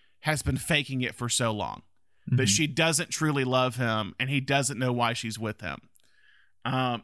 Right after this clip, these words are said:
Speaker 1: and I just love that scene. It becomes that big fight between them where she's just like, where it's finally revealed. And again, it's, it's the,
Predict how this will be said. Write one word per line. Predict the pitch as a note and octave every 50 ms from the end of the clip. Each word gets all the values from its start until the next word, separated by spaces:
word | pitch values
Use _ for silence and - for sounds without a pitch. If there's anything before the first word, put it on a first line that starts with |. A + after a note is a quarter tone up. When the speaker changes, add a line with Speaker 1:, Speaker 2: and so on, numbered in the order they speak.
| _ _
Speaker 1:
and | - C#3+
I | C#3+ C#3+
just | C#3+ C#3+ C3 -
love | C3+ C#3 D#3 D#3 C#3+
that | D3 D3 G#2 -
scene. | - E3 D#3
It | B2+ C3
becomes | C#3 C3 - F3 F3 D#3+ C3
that | E3+ D3+ B2+ B2
big | - D3+ C3+ A#2+ -
fight | - - C#3 C3 C3 A#2 - - _ - A2+
between | - C3 A#2+ - - - C#3 C3 C3 B2+ A#2+
them | A#2+ A#2 A2+ A2+ A2 A2
where | A2+ A#2+
she's | A2+ - - - B2 B2+ A#2
just | - B2 A#2 - B2+
like, | B2 A2+ G#2+ G#2+ F#2 - - - _ _ _ _ _ _ _ _ _
where | - C3 D#3
it's | D3 -
finally | - F#3+ F#3 G3+ G3+ G3
revealed. | F#3 E3+ C#3 D#3 D#3 D#3+ D3+ -
And | F3 F3+
again, | D#3+ G3 G3+ F#3
it's, | E3 D3+ - -
it's | - F3 E3+ -
the, | - E3+ E3 D#3+